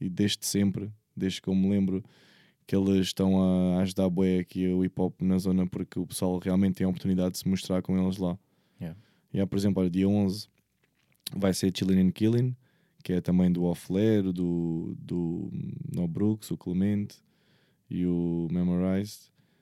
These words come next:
Speaker 1: Ah, vai lá o King Biggs, por exemplo,
Speaker 2: Uhum.
Speaker 1: e vão também dois, dois rappers da zona, que é o Wasabi e é o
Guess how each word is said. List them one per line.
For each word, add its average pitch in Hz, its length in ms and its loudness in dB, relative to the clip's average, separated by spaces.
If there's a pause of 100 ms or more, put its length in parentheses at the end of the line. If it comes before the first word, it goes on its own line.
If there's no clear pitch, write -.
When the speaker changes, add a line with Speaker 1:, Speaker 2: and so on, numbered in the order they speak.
(220)
Speaker 1:
Ah, 92 280 0
vai 92 120 2
lá 95 120 4
o 92 80 2
King 95 260 0
Biggs, 101 440 -4 (220)
por - 60 -8
exemplo, 104 420 -2
Speaker 2:
Uhum. 95 220 -6 (240)
Speaker 1:
e 90 80 -4
vão 95 180 2
também 98 600 2
dois, 98 460 -2
dois 95 380 0
rappers 90 400 -4
da 92 120 -4
zona, 120 540 0 (540)
que - 100 -8
é 90 220 2
o 87 100 0
Wasabi 95 760 0 (480)
e 87 160 -2
é 90 80 2
o 85 920 -2